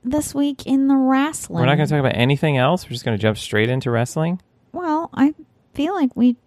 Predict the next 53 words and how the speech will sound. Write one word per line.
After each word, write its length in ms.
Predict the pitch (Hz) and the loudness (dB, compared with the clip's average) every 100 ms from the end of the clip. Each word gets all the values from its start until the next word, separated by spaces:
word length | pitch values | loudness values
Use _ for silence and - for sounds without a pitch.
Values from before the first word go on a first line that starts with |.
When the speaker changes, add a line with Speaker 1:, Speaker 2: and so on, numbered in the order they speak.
| _ | _
Speaker 1:
normally 500 | 233 240 359 254 185 | 2 2 2 0 -2
try 280 | 190 202 196 | -4 -4 -2
to 100 | 190 | -2
jump 300 | 190 185 185 | -4 -4 -4
straight 380 | - 196 180 180 | -4 0 0 0
in, 280 | 175 196 190 | -2 -4 -4
Speaker 2:
I 60 | |
feel 140 | 135 208 | -2 0
like 80 | |
we 80 | 180 | 0
Speaker 1:
except 60 | 139 | 2
Speaker 2:
do 60 | 135 | 2
Speaker 1:
for 60 | |
Speaker 2:
a 20 | 120 | 2
Speaker 1:
the 60 | |
days 140 | 214 202 | 0 2
when 60 | |
Speaker 2:
solid 280 | 123 139 135 | 4 4 2
Speaker 1:
we 60 | 190 | 0
Speaker 2:
twenty 220 | 185 120 | 0 0
Speaker 1:
get 80 | 113 | 2
Speaker 2:
minutes 520 | 107 104 - - - _ _ _ - | 0 -2 -6 -12 -18 _ _ _ -10
Speaker 1:
Yeah, 120 | - 302 | -4 0
Speaker 2:
up 60 | |
Speaker 1:
but 80 | 294 | 2
not 180 | 277 339 | 2 2
Speaker 2:
top. 80 | 277 | 2
Speaker 1:
on 120 | 220 | 2
purpose. 680 | - 185 190 160 143 - - | 2 0 2 0 -2 -2 0
Never 320 | 226 226 226 | 2 2 0
on 140 | 160 | -2
purpose. 720 | 170 175 190 - - 196 - | 0 2 2 2 0 0 -2
<laughs> 60 | - | 0
That's 220 | 247 240 | 2 4
always 320 | 240 208 196 | 4 4 4
an 60 | 165 | 2
accident 520 | 160 185 - 175 160 | 0 -2 -2 -4 -4
'cause 160 | - 175 | -4 -2
we 100 | 165 | 0
get 160 | 175 - | 0 -2
super 320 | - 180 165 | -4 -2 -4
sidetracked 680 | - 160 180 175 - - - | -2 0 0 0 -4 -4 -8
by 140 | - | -8
stuff. 300 | - - - | -6 -4 2
Speaker 2:
Well, 140 | 170 | 4
I 100 | 175 | 4
enjoy 380 | 175 160 127 101 | 4 2 0 0
it. 60 | 98 | 0
I 80 | 104 | -2
enjoy 300 | 110 107 110 | -4 -4 -4
our 100 | 101 | -4
time 220 | 98 98 | -6 -8
talking. 420 | 92 95 92 95 | -8 -10 -8 -10